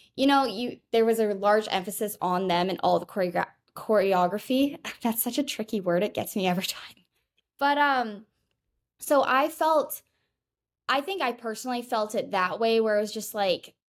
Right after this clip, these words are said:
wishing I was someone else. Like, I just wanted to be small and I wanted to be in the middle. <laughs> And, like, I also found I wasn't naturally flexible. So that also was something that,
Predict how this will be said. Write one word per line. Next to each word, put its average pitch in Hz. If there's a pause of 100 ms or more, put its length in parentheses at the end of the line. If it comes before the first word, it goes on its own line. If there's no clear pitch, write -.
(140)
wishing 226
I 190
was 190
someone 175
else. 165 (160)
Like, 214
I 202
just 202
wanted 190
to 196
be 196
small 180
and 170 (280)
I 208
wanted 214
to -
be 196
in 180
the 180
middle. 180
<laughs> -
And, 226 (200)
like, 254 (400)
I 240 (180)
also 247
found 226
I 190
wasn't 202
naturally 185
flexible. -
So 190 (420)
that 220
also 202
was 208
something 214
that, 185